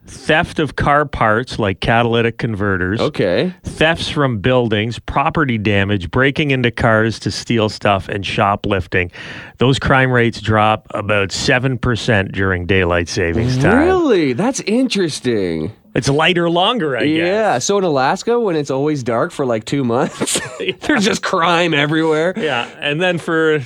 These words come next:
Speaker 1: six months of light, there's
Speaker 2: Jails are
Speaker 1: nothing.
Speaker 2: empty.
Speaker 1: Yeah,
Speaker 2: Yeah.
Speaker 1: nothing to do.
Speaker 2: <laughs>
Speaker 1: So there's one benefit if you're a little groggy this morning and you're complaining about the clocks moving ahead.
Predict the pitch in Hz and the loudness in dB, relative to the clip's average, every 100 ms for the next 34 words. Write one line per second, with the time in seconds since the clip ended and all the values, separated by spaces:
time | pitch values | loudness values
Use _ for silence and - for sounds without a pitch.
0 | - - 123 107 - 165 156 156 147 160 | -6 -6 -6 -6 -4 -4 -2 0 0 0
1 | - 123 104 - - 127 143 151 - - | -2 -2 -2 -8 -4 0 2 2 0 0
2 | 170 170 180 175 226 139 98 107 - 165 | 4 4 4 4 4 2 0 -2 -2 0
3 | 202 151 117 127 156 160 156 165 190 160 | 2 0 -6 -8 -8 -8 -10 -10 -10 -8
4 | - - - 330 - - 320 - - - | -6 -6 -2 -4 -2 -4 -4 -8 -8 -8
5 | - - 151 185 151 175 160 143 139 127 | -2 2 4 4 4 2 2 2 2 2
6 | 143 127 123 131 143 143 113 123 123 123 | 2 2 0 2 2 2 2 2 2 2
7 | 117 107 104 - 101 92 90 87 87 - | 0 0 -2 -2 0 0 0 -2 -6 -12
8 | - - - - - 95 101 - 90 113 | -20 -20 -20 -8 -4 -2 -2 -2 0 2
9 | 110 110 101 98 98 - 110 101 98 - | 2 2 2 0 0 0 2 2 2 0
10 | 101 98 98 87 80 95 85 73 | 0 2 2 2 2 2 2 0